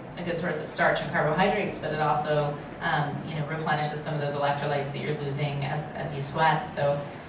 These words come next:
yeah, we, we do a lot of bananas. Um, I, I don't worry about the amount of potassium in terms of, like, kidney function or, or liver function. Um, you know, I, I think, uh, exercise probably mitigates a lot of,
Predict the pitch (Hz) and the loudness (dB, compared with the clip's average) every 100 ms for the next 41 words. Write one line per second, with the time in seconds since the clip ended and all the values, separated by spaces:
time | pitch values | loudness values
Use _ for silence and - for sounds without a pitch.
0 | - - 202 196 196 202 226 285 196 185 | -12 2 2 4 0 0 0 6 6 8
1 | - 147 143 135 - 135 139 160 156 - | 6 2 2 0 -2 2 4 4 2 -2
2 | - - 185 202 196 202 - - 180 190 | -8 -6 0 0 4 6 6 4 4 6
3 | 220 202 170 170 170 156 156 143 - - | 6 4 4 4 4 2 2 2 2 0
4 | 160 151 - - - - - 170 165 156 | 2 2 0 -6 -6 4 4 4 2 2
5 | 147 147 156 - 160 - 151 147 151 143 | 4 2 0 -2 -4 0 0 2 0 2
6 | 139 - 147 135 139 135 135 156 143 135 | 0 0 -2 0 -2 -2 -2 -2 0 2
7 | 135 135 151 143 143 143 175 170 - 190 | 2 2 0 0 2 2 0 0 0 2
8 | 196 202 - - - - 175 147 131 - | 2 2 -2 -10 -10 0 4 4 2 -2
9 | - - - - - - 165 156 151 - | -8 -10 -12 -12 -12 -6 2 4 4 2
10 | - 135 156 - - - - - - - | 0 -2 -4 -8 -12 -12 -14 -14 -8 -6
11 | - - - - - - - - - 175 | -6 -8 -12 -12 -12 -12 -12 -4 2 4
12 | 175 170 170 156 156 196 - - - 190 | 4 2 4 6 6 2 0 -6 2 4
13 | 165 165 160 151 151 - 185 175 170 165 | 4 0 -2 -2 -4 -2 4 4 4 2
14 | 160 160 151 151 147 143 - | 0 2 4 6 6 2 -2